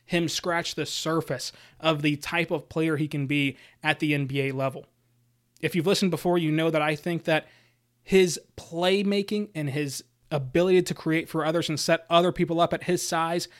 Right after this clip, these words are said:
and at his position is what helped push him into that first round and is why Sam Presti liked him so much.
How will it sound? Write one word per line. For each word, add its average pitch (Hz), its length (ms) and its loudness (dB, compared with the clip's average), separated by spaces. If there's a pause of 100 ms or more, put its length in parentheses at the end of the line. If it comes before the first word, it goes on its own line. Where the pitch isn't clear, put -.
(140)
and 156 80 -2
at 160 80 -4
his 160 160 2
position 165 560 0 (320)
is 170 180 4
what 160 500 2
helped 175 360 2
push - 340 0
him 170 140 2
into 175 120 0
that 175 180 -2
first 170 280 -2
round 156 360 -2 (240)
and 160 100 -2
is 156 100 -2
why 156 180 2
Sam 160 220 -2
Presti 156 280 -4
liked 143 200 -2
him 156 120 0
so 143 180 -2
much. 135 320 -4